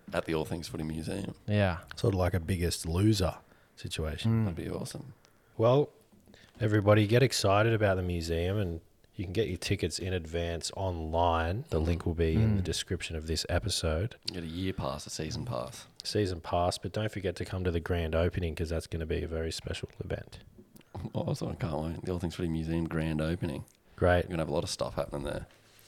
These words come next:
Speaker 2: It'll be a huge day, the grand opening.
Speaker 1: Fireworks.
Speaker 3: Definitely fireworks.
Speaker 2: Live wind tunnel.
Speaker 3: Great.
Speaker 1: Be good.
Speaker 3: We could get the World War Two plane back.
Speaker 2: Oh, yeah.
Speaker 3: That's
Speaker 1: Mm.
Speaker 3: still in operation. That didn't burn.
Speaker 2: Mm.
Speaker 1: The cops didn't take that?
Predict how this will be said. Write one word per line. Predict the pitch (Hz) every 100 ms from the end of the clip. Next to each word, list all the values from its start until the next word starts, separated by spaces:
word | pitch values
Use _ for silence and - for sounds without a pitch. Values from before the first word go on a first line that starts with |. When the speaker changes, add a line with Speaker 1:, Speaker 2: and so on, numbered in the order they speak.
| - -
Speaker 2:
It'll | 135 143
be | 139
a |
huge | 101 123 123 104
day, | 113 110
the | 98 101
grand | 101 104
opening. | 104 104 101 95 92
Speaker 1:
Fireworks. | 87 - 76 82 - - - - _ -
Speaker 3:
Definitely | - 87 95 87 85
fireworks. | - 92 92 87 92 - - - -
Speaker 2:
Live | 117 117 107
wind | 113 117
tunnel. | 113 117 127 143 - - - - -
Speaker 3:
Great. | - 87 85
Speaker 1:
Be | 90
good. | 92 92 101
Speaker 3:
We | 104
could | 92
get | 101 82
the | 85 82 82 80 - -
World | 82 85
War | 80 78
Two | - 90
plane | - 85 82
back. | 80 87 - - - 110
Speaker 2:
Oh, | 110
yeah. | 101 101 -
Speaker 3:
That's | - 90
Speaker 1:
Mm. | -
Speaker 3:
still | 95 82
in | 80 78
operation. | 78 - 85 82 - 87
That | 85
didn't | - 80 76
burn. | 80 80 95 98
Speaker 2:
Mm. | 98 82
Speaker 1:
The | -
cops | - 78 82
didn't | 82
take | 78 90
that? | 95